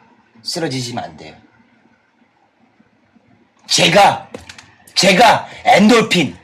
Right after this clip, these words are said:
바이타민, 비타민의 역할을 하겠습니다. 원하는 거 말씀들 하세요. 제가, 제가 할 테니까 그냥. 어? 야, 너, 너, 너, 너 다음에 방송에 한번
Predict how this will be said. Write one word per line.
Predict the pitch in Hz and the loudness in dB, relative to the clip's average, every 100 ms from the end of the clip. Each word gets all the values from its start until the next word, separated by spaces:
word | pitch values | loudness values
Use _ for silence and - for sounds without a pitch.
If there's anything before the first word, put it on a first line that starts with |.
| _ - 113 123 | _ -16 -8 0
바이타민, | - 226 226 196 156 110 | 4 4 4 2 2 0
비타민의 | 247 - 247 247 202 | -2 2 2 4 2
역할을 | - - - | 2 2 2
하겠습니다. | 208 - - 208 147 117 - - _ _ _ _ _ | 2 -2 -2 -6 -2 -2 -2 -20 _ _ _ _ _
원하는 | - 202 262 269 262 | 0 4 6 6 4
거 | 240 | 4
말씀들 | 180 185 254 220 | 2 2 2 2
하세요. | - - 269 220 | 2 2 2 2
제가, | 156 143 135 - - _ _ _ _ - | 2 2 2 -2 -18 _ _ _ _ -2
제가 | 175 - | 2 4
할 | 247 | 2
테니까 | 240 208 165 | 2 2 0
그냥. | 127 104 - _ _ - | 0 -4 -4 _ _ -2
어? | 135 170 - _ _ _ - | 0 0 -8 _ _ _ -2
야, | 175 214 | 2 4
너, | 190 185 | 6 4
너, | 165 202 170 | 4 4 4
너, | 180 185 135 | 2 2 4
너 | 190 196 | 2 2
다음에 | 180 196 196 | 2 2 2
방송에 | 175 185 | 0 2
한번 | 185 175 | 0 0